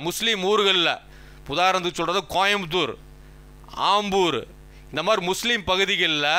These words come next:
வாழக்கூடிய பகுதியில கடைசி பத்து நாள்ல ஒரு மினி பஜாரே உருவாகுது, ஒரு சின்ன பஜார் உருவாகுது. ஒரு ஐம்பது பேர், நூறு பேர் கொண்ட வியாபாரிகள் உருவாகிறாங்க.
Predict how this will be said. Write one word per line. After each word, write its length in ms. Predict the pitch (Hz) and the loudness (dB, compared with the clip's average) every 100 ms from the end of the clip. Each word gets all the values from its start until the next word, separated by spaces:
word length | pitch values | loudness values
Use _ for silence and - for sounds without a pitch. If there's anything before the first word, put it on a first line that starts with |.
| 190 156 160 | 0 -2 0
வாழக்கூடிய 400 | 185 175 175 151 | 0 0 -2 -2
பகுதியில 400 | 160 165 175 226 220 - - - - - | -2 -2 2 2 0 -4 -20 -20 -10 -2
கடைசி 320 | 170 233 233 202 202 | -2 0 -4 -4 -2
பத்து 160 | 190 175 | -2 0
நாள்ல 300 | 185 208 247 214 - 165 | 0 2 0 -2 -6 -6
ஒரு 100 | 160 160 | -4 -2
மினி 180 | 208 254 180 170 | -2 -2 0 0
பஜாரே 500 | 175 226 233 233 226 196 | 2 2 4 4 4 4
உருவாகுது, 440 | 185 170 135 95 - - - - - - - - - - - - | 4 2 0 -8 -16 -20 -20 -20 -20 -20 -20 -20 -20 -20 -20 -12
ஒரு 100 | 135 - | -8 -4
சின்ன 200 | 220 247 196 | -2 0 0
பஜார் 360 | 185 190 240 214 | 0 4 4 4
உருவாகுது. 440 | 214 214 175 127 87 - - - - - - - - - - - - | 4 4 4 0 -6 -12 -20 -20 -20 -20 -20 -20 -20 -20 -20 -20 -10
ஒரு 100 | 139 147 | -2 0
ஐம்பது 260 | 170 180 160 | 2 0 2
பேர், 240 | 208 202 185 | 2 2 2
நூறு 160 | 190 180 | 2 2
பேர் 180 | 208 190 | 2 2
கொண்ட 140 | 185 160 | 0 0
வியாபாரிகள் 720 | 175 208 202 208 190 196 208 | 2 2 4 4 4 2 2
உருவாகிறாங்க. 600 | 202 214 208 196 175 143 | 4 4 4 4 2 0